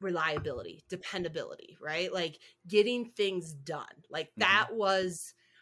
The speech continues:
Speaker 1: I wanted to be that person 'cause in my mind, that person was indispensable. That person had a job.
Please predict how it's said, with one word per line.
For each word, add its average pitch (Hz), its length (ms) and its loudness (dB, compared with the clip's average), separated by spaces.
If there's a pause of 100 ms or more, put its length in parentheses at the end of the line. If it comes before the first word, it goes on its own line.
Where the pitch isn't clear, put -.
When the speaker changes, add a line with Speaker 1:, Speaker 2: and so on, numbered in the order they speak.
(100)
Speaker 1:
I 214 180 4
wanted 208 560 0
to 196 80 -4
be 190 260 -10
that 170 220 0
person 254 260 -6
'cause 208 140 -4
in 208 100 -2
my 202 140 -2
mind, 233 600 -2
that 220 280 2
person 247 460 -2
was 190 200 -4
indispensable. 180 680 -6
That 196 200 -2
person 254 300 -6
had 208 100 -4
a 180 40 -10
job. 160 200 -4